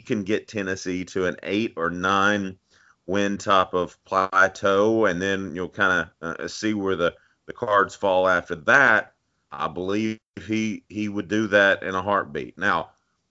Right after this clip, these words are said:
logistically, you're talking about if Jeremy Pruitt were to be fired at the end of the season, a nine point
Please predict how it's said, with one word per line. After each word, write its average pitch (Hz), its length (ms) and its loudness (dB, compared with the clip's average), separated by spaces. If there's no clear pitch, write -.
logistically, 104 1200 -2
you're 95 140 -2
talking 95 400 0
about 90 600 2
if 85 220 -4
Jeremy 98 380 -2
Pruitt 98 560 -2
were 87 220 0
to 82 60 -10
be 80 140 -6
fired 95 680 2
at 82 160 -6
the - 100 -8
end 95 140 -8
of 80 40 -8
the 82 80 -6
season, 92 440 -6
a 82 40 -6
nine 101 340 0
point 101 360 -8